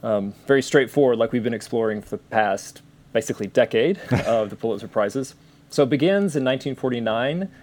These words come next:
Speaker 1: with a drama called Seaman.
Speaker 2: And that's
Speaker 1: <laughs> which
Speaker 2: not,
Speaker 1: was a
Speaker 2: not S E A, but s-,
Speaker 1: No,
Speaker 2: letter
Speaker 1: like
Speaker 2: C, right?
Speaker 1: C.
Speaker 2: Yeah.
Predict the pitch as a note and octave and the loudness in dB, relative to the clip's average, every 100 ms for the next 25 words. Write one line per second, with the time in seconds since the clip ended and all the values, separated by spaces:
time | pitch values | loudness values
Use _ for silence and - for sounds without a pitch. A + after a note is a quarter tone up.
0 | - - - - A2 G2 B2 B2+ A#2+ A#2 | -20 -14 -8 -4 -2 2 2 2 0 0
1 | G#2+ G2+ - - A3+ F#3+ D3 C3 A2+ G2+ | 0 0 -2 2 4 6 4 4 2 0
2 | F#2 F2 F#2 - - - A#2 B2 - C#3+ | -2 -4 -6 -6 -14 -4 2 2 4 4
3 | C#3 B2+ C3 B2+ - B2+ - - C#3+ C3+ | 4 6 4 4 0 -2 -2 -4 -2 0
4 | G#2 F#2+ G2 G2+ G2 G2 - - A#2 B2+ | 0 0 -2 -2 -2 -6 -8 2 4 6
5 | A#2 E3 F#2 - F#2 E3+ B2 G#2 F#2 G2+ | 6 2 0 -4 0 2 2 0 -4 -2
6 | B2 F2 | -2 -4